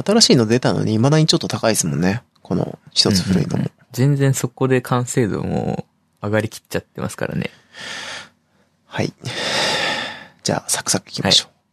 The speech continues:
Speaker 1: う。
Speaker 2: はい。第三位。
Speaker 1: 第三位。エースースエムビー一六九ビープラスって、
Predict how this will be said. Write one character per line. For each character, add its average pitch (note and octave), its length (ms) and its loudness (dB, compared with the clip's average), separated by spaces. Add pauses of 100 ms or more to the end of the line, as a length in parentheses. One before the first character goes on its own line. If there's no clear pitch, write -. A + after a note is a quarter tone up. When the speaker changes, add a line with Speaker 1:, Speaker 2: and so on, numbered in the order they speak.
(160)
Speaker 1:
う。 - 40 0
Speaker 2:
は G#2+ 60 2
い。 - 160 -2 (220)
第 A#2 140 2
三 A2+ 180 2
位。 - 0 -
Speaker 1:
第 - 60 -2
三 - 20 -8
位。 - 120 -14 (2250)
エ C#3 160 6
ー D3 40 6
ス C#3 180 4
ー B2+ 40 6
ス - 420 2 (100)
エ B2+ 120 2
ム C3 160 6
ビ B2+ 220 6
ー G#2+ 40 2
一 A2+ 200 4
六 - 260 0
九 G#2+ 240 2
ビ G#2+ 240 2
ー - 40 -10
プ - 100 -6
ラ F2 100 2
ス - 440 4
っ - 40 -20 (340)
て、 - 380 -4